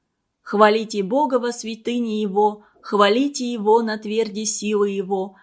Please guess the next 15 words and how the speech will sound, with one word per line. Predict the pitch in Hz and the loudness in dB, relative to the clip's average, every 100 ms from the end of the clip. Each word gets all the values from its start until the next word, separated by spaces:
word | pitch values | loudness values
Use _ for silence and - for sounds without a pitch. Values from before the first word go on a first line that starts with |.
| _ | _
хвалите | - 202 208 220 285 285 | -4 2 4 4 0 -2
Его | 262 240 | 0 2
по | 240 226 | 2 0
могуществу | 233 233 226 226 220 214 196 202 | -4 -4 -6 -6 -8 -10 -8 -6
Его, | 202 190 202 196 - _ | -4 2 2 0 -8 _
хвалите | - 202 202 208 269 262 240 | -10 0 2 4 2 0 -6
Его | 220 233 | -2 0
по | 226 | 0
множеству | 208 214 240 233 220 226 | -2 0 -2 -4 -8 -8
величия | 214 214 202 214 - 208 | -4 -2 -4 -4 -2 0
Его, | 196 196 180 190 185 - - | 0 -4 -2 -4 -4 -10 -20
хвалите | - 214 208 202 269 294 285 | -8 0 2 2 2 0 -4
Его | 277 269 | -6 -6
звуком | 254 233 247 269 233 233 | -4 -4 -4 -4 -4 -2
трубным, | 226 226 262 208 220 214 214 | -2 -2 -2 -2 -2 -4 -8